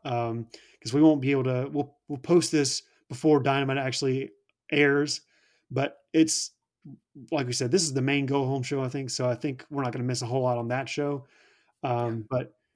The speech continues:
Speaker 1: we will kinda go through our preview show, and that will be the regular show next week. But,
Speaker 2: Mm-hmm.
Speaker 1: um, yeah, we're looking forward to it, man.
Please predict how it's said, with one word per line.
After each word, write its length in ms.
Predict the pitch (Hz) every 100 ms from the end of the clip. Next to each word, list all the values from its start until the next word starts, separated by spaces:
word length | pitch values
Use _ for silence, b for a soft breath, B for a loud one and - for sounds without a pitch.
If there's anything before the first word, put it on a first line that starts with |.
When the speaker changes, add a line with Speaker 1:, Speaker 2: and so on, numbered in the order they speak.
| _ _ 135
Speaker 1:
we 180 | 151
will 420 | 147 135 127 123 127
kinda 220 | - 139 123
go 200 | 131 123
through 120 | 131
our 80 | 123
preview 320 | - 135 131
show, 340 | - 131 127
and 260 | 135 120 120
that 80 | 127
will 80 | 131
be 140 | 127
the 100 | 117
regular 260 | 117 117 113
show 180 | 123 117
next 260 | 123 -
week. 260 | 123 120 - _ _ _ _ _ -
But, 240 | 127 123
Speaker 2:
Mm-hmm. 260 | 143 120 117
Speaker 1:
um, 220 | 117 110 _ _ _ -
yeah, 280 | 127 117 113 139
we're 120 | 135
looking 240 | 156 160
forward 240 | 113 135 131
to 100 | 135
it, 60 |
man. 440 | 127 127 123 123